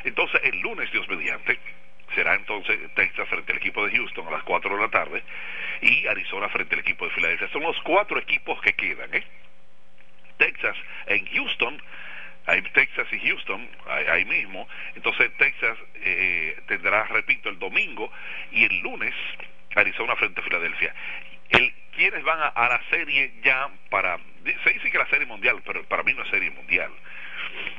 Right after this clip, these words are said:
es la serie de las grandes ligas? Bueno, entonces, si Houston la gana a Texas, o viceversa, bueno, serán para pelear lo que es ya la parte final, o de Arizona frente al equipo de Filadelfia.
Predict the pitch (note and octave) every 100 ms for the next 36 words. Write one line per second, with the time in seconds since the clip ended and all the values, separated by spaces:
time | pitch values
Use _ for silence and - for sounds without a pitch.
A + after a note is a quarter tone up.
0 | - - - - - - - - - -
1 | G#2 A#2 G#2 F#2+ D#2+ F2 F#2 F#2 - D3
2 | G#2+ C2 - - - - - - - -
3 | G2 F#2+ G2+ - - - - G2 A#2 -
4 | B2+ B2+ C#3+ - E3 - C#3 - E2 E2
5 | F#2+ E3+ D#3 A2+ - - - - - F2
6 | F#2 F2+ E2+ F2 G2+ E2+ F#2 E2+ E2 -
7 | E2+ E2 E2+ E2+ E2 E2 F2 E2 E2+ D#2+
8 | E2 D2+ D#2 E2+ D#2+ - C3 C3 G#2+ C#3+
9 | - - - - A2+ D3 - F#2+ F#2+ F2
10 | F2 A2 A2 G2+ F#2 - D#2+ - - F2
11 | E2+ - C#2+ B1+ A#1+ - -